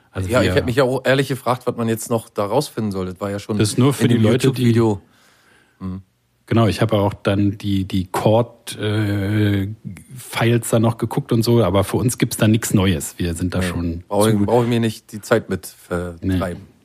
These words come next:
Speaker 2: meinst du?
Speaker 1: Aber so
Speaker 2: Ja.
Speaker 1: an sich, also ist es natürlich, ähm, äh,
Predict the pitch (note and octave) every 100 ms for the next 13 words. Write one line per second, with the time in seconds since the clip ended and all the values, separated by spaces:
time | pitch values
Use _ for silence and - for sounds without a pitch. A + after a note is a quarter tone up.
0 | - F#2 F2 - - - - - _ _
1 | A#2+ B2+ A#2+ A#2+ D#3+ F3 A2+ - C#3 C#3
2 | D3 C#3+ C3 - C3 C#3 - D3 D3 C#3
3 | C#3 C3+ C3+